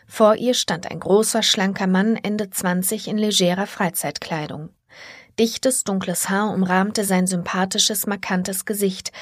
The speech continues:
aus dem ihr fröhliche, braune Augen entgegensahen.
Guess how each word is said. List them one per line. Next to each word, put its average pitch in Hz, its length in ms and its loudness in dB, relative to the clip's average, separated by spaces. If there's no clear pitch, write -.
aus 226 180 2
dem 233 200 2
ihr 240 120 -4
fröhliche, 220 540 0
braune 190 480 2
Augen 185 260 0
entgegensahen. 160 1000 -6